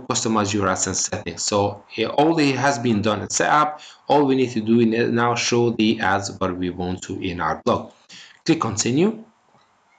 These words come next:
and it says, "This is your publisher I D." Uh, it tells you successfully that this blog has been, uh, connected with your AdSense account. And now the, your couple of, uh, templates you wanna choose. You can choose template A, B, or C,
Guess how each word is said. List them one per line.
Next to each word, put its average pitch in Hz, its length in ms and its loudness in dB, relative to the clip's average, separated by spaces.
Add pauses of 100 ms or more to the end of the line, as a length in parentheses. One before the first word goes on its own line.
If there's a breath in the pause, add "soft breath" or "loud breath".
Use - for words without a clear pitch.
(600)
and 123 200 0
it 107 60 -2
says, 147 440 0 (280 loud breath)
"This - 180 2
is 147 60 0
your 139 100 6
publisher 107 460 0
I 95 100 0
D." 175 400 2 (420 loud breath)
Uh, 107 300 0
it 110 160 -4
tells 147 240 -2
you 110 60 -4
successfully 117 760 -2
that 101 240 0
this 156 220 2
blog 120 340 -2
has 147 220 0
been, 120 500 0
uh, 98 40 -4 (100)
connected 113 360 -2
with 98 100 0
your 95 160 2
AdSense 87 320 -2
account. 143 440 0 (540 loud breath)
And 135 100 0
now 139 220 4
the, 113 140 0
your 120 340 0
couple 113 240 -2
of, 107 340 0
uh, 101 320 0
templates 107 520 -4
you 101 80 0
wanna 95 180 -2
choose. 104 320 2
You 92 80 -4
can 92 100 -2
choose 87 300 -2
template - 340 -6
A, 139 260 0
B, 117 240 2
or 95 120 -2
C, 165 340 2